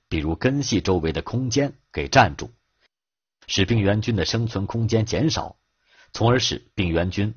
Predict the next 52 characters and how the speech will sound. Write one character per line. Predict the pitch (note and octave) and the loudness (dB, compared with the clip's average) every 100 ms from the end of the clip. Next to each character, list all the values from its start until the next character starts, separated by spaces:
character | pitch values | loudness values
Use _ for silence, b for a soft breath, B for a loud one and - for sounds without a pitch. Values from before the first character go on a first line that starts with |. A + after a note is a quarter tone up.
| _ | _
没 | E2+ | 0
有 | E2 C#2 | 0 0
太 | - F2+ | 0 0
多 | F#2+ B2 | 2 -2
的 | G2+ | -2
机 | F2+ E2+ | -4 -4
会 | D#2 - b b | -6 -8 b b
侵 | - A2 | 0 2
染 | F#2 C2 B1+ | 2 0 -2
植 | - | -4
物 | D#2+ D2 | -4 -4
组 | - B1+ | -6 -8
织。 | - F2 _ _ _ _ _ _ _ _ _ _ _ _ _ _ | -6 -8 _ _ _ _ _ _ _ _ _ _ _ _ _ _
另 | - F2 | -2 0
外， | C#2 - _ b b b | 0 -2 _ b b b
木 | b C#3 | b 6
霉 | C3+ | 6
菌 | B2 C#3+ B2 | 6 4 2
不 | G#2 | 2
但 | A#2+ G2 | 4 4
长 | - D2 B1+ | 2 -2 -2
得 | C2+ | -8
快， | - C#3 - _ _ _ b b | -2 -2 -4 _ _ _ b b
在 | A2 G#2 | 6 6
遇 | G#2+ | 6
到 | G#2 F#2 | 8 8
植 | F#2 G#2 | 6 0
物 | A2 G2+ | 0 0
病 | G#2 | 0
原 | F2+ F#2 G2 | 2 2 4
真 | A2+ A2+ | 2 2
菌 | A#2 A#2 | 0 -2
时， | A#2 D#2 F2 - | -2 -2 -2 -4
还 | - E2 | -2 -2
能 | E2+ | -2
分 | F2 G2 | -2 -2
泌 | G#2 D#2+ | -2 -2
抗 | - F#2 | 0 0
生 | E2+ C3 | 0 -2
素 | C#3+ D3+ - b b | 0 -2 -4 b b
和 | - E2 | -2 -2
细 | - A#2 | 0 0
胞 | F2+ C3 | 4 4
壁 | C#3+ A2+ | 4 0
水 | D#2 F2 C3 | 0 -2 -2
解 | D#2 | -2
酶， | C#2 C#2 G#2 - _ _ | -2 -2 -4 -6 _ _
破 | - F3+ D#3 | -2 4 4
坏 | - D3+ - | 4 0 0
其 | - | -4
菌 | - A2 | -2 -2
丝， | A2 C#3 | 0 -4